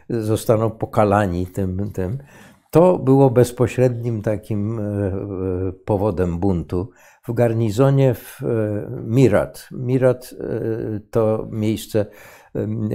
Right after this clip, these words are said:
w Indiach Północnych oczywiście. E, i, e, e, to był oczywiście bunt spontaniczny,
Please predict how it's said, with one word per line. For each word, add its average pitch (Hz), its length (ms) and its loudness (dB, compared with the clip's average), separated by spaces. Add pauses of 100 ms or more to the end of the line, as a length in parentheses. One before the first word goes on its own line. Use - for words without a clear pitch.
w 131 60 -4
Indiach 123 340 4
Północnych 104 680 -2
oczywiście. 82 680 -8 (500)
E, 117 60 -6 (1300)
i, 143 380 6
e, 113 540 4 (680)
e, 101 420 -2 (3500)
to 160 100 6
był 160 220 4
oczywiście 127 500 -2
bunt 120 400 2
spontaniczny, 123 1300 -4